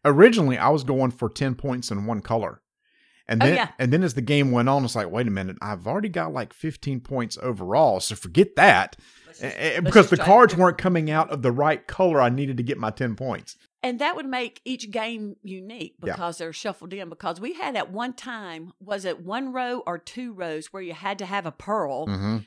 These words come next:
Speaker 2: and we didn't have pearls.
Speaker 1: Yep. And we kept looking at each other, "Are you gonna refill the board? Because we know pearls are in the bag."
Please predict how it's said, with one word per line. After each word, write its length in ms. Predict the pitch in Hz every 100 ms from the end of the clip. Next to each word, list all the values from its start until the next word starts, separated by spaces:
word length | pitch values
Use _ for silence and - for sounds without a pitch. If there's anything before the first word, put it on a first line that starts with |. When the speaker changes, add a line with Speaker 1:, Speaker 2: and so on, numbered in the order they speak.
| _ -
Speaker 2:
and 140 | 196
we 100 | 196
didn't 240 | 226 226 190
have 260 | 202 185 -
pearls. 580 | 220 175 107 - - _
Speaker 1:
Yep. 320 | 120 113 - _ - 135
And 240 | 185 208
we 160 | 180 190
kept 180 | 247 202
looking 160 | 233
at 40 | 208
each 100 | 180
other, 280 | 151 147 -
"Are 60 |
you 120 | 127 214
gonna 160 | 320
refill 340 | 262 262 - 247
the 80 | 208
board? 280 | 190 226
Because 240 | 202 202 160
we 80 | 190
know 140 | 233
pearls 340 | 220 220 220
are 60 | 196
in 60 | 190
the 40 |
bag." 140 | 208